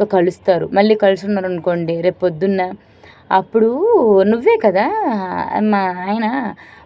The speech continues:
బాగుంటలేడు" అని పెట్టావు ఫో-, పోస్ట్, మరి ఇప్పుడు ఎలా ఉంటున్నారు మీరు? ఆ మాట అన్నప్పుడు ఏదో ఒక రోజుకి తెలుసా, ఏదైనా చిన్న గొడవ అయితే ఖచ్చితంగా ఒక రెండు రోజులు, మూడు రోజుల్లోనే మర్చిపోతాం.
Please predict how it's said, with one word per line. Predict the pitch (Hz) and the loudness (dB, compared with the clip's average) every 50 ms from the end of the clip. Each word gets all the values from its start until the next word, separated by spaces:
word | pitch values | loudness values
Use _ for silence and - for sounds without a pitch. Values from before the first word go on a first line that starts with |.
| - 202 | -4 0
బాగుంటలేడు" | 196 196 196 202 208 208 208 208 202 196 185 196 | 2 4 4 4 2 0 0 0 0 0 2 2
అని | 196 185 180 180 | 2 2 0 0
పెట్టావు | 165 196 185 180 - 208 185 170 170 202 240 | 0 -2 -2 0 2 0 2 2 0 -4 -6
ఫో-, | 247 - 190 185 180 | -6 -2 0 0 0
పోస్ట్, | 151 - - 190 185 180 - - - 226 262 294 370 - _ _ _ _ _ _ _ - - _ - | 0 2 4 4 4 4 0 -4 -4 -4 -4 -4 -6 -10 _ _ _ _ _ _ _ -20 -20 _ -2
మరి | 214 220 220 | 0 0 0
ఇప్పుడు | 220 233 247 | 2 2 2
ఎలా | 240 240 254 269 277 | 4 4 4 4 2
ఉంటున్నారు | 277 254 247 240 262 262 254 | 2 0 0 0 0 0 2
మీరు? | 226 254 254 247 233 233 233 233 - _ - - _ _ _ _ _ _ _ - - - | 2 2 2 2 0 -2 -8 -12 -18 _ -20 -20 _ _ _ _ _ _ _ -14 -6 -2
ఆ | 190 | 0
మాట | 208 202 196 196 214 247 262 254 | 2 2 2 2 0 0 0 -2
అన్నప్పుడు | 226 226 226 208 208 202 202 214 240 262 - - - - - - - - - | 0 0 -2 -2 -2 -2 -2 -2 -4 -6 -12 -20 -20 -20 -20 -20 -14 -2 4
ఏదో | 202 202 208 233 247 277 320 311 | 6 8 8 6 6 4 2 2
ఒక | 302 - | 4 4
రోజుకి | 254 240 220 208 196 - | 2 2 2 0 0 2
తెలుసా, | 214 202 196 196 214 | 2 2 2 2 0
ఏదైనా | 202 202 196 214 226 233 220 226 | 2 4 4 4 2 0 0 -2
చిన్న | 208 196 170 180 | -2 0 2 2
గొడవ | 175 185 190 214 | 2 4 4 2
అయితే | 208 202 208 220 226 | 2 2 2 0 0
ఖచ్చితంగా | 220 190 175 - - 214 214 220 | 2 2 0 0 0 0 0 0
ఒక | 202 190 | 0 2
రెండు | 190 190 185 185 | 2 2 4 6
రోజులు, | 190 196 190 208 208 | 4 4 6 4 2
మూడు | 208 196 196 196 185 190 | 2 4 2 4 4 4
రోజుల్లోనే | 190 180 175 180 196 208 | 2 4 2 0 0 0
మర్చిపోతాం. | 202 170 170 - - - - 190 175 160 - - | 0 0 -2 -2 -4 -10 -4 -4 -4 -4 -6 -12